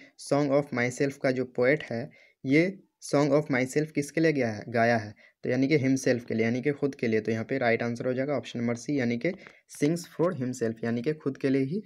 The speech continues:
गाया है। अगला क्वेश्चन है, "Who is the speaker in the Song of Myself?" Song of Myself जो चैप्टर का नाम है, इसका स्पीकर कौन है, इसका वक्ता कौन है? तो इसका जो राइट आंसर होगा ऑप्शन नंबर सी, यानी कि इसके राइटर यानी वाल्ट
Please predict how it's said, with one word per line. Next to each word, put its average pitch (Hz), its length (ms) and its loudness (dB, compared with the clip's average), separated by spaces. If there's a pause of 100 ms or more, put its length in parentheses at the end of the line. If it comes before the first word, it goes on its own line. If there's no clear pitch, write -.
(160)
गाया 107 180 0
है। 98 140 -10 (560)
अगला 135 220 4
क्वेश्चन 151 280 -2
है, 135 220 -4 (380)
"Who 175 120 6
is 160 180 4
the 131 200 4
speaker 151 440 -2
in 135 220 2
the 202 140 0 (540)
Song 139 220 0
of 147 180 0
Myself?" 117 380 -2 (260)
Song 143 180 -2
of 147 140 0 (140)
Myself 117 420 0 (440)
जो 123 60 -8
चैप्टर 120 360 0
का 135 120 -2
नाम 117 200 0
है, 120 180 -8
इसका 147 300 -2
स्पीकर 147 420 -4
कौन 117 220 -4
है, 110 100 -6
इसका - 220 -6
वक्ता 120 360 -4
कौन 120 240 -4
है? 160 220 -10 (420)
तो 127 60 -2
इसका 135 220 0
जो 127 80 2
राइट 117 220 4
आंसर 131 240 -4
होगा 151 120 -4
ऑप्शन 127 260 -6
नंबर 117 160 -2
सी, 139 260 -2
यानी 120 180 -2
कि 180 120 -2
इसके 139 320 -4
राइटर 120 400 0 (360)
यानी 120 140 -4
वाल्ट 131 340 2